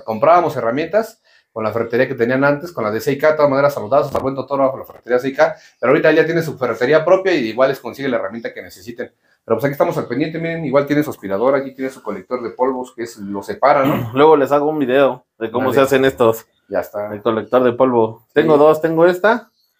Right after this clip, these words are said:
Speaker 2: y acá hay otra. Acá está el otro colector. Este es más chiquito. Este es más chiquito. Pero sí, como tal, sí, sí.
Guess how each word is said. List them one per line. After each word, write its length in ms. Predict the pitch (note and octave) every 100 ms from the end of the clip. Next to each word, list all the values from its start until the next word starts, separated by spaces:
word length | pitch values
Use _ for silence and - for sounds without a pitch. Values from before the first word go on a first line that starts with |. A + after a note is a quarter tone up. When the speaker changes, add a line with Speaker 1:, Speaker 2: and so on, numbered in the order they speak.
| _ _ _ _
Speaker 2:
y 160 | A#2+ C3+
acá 240 | A2+ A#2
hay 120 | A2+
otra. 360 | A#2 A#2 G2 - - _ _ _ _ _ - - - - - - - - A2
Acá 180 | A2 B2
está 320 | - C#3 A#2
el 80 | A#2+
otro 220 | C3+ C3
colector. 340 | G#2+ G2+ C#3+
Este 140 | E3 F3+
es 60 |
más 120 | E3
chiquito. 460 | D#3 D3 C#3+ A#2+ G#2+ - - _ _ - - - _ _ _ _
Este 200 | B2 B2 B2+
es 40 |
más 140 | B2+ -
chiquito. 440 | - A#2 G2+ G2+ - - - - - _ -
Pero 200 | A2 A2
sí, 280 | C#3 C#3 C#3 _ _ _ _ _ _ _
como 260 | A2+ A2+
tal, 180 | G#2+ C3
sí, 340 | C3+ B2 - _ _ _
sí. 380 | B2 A#2+ A2+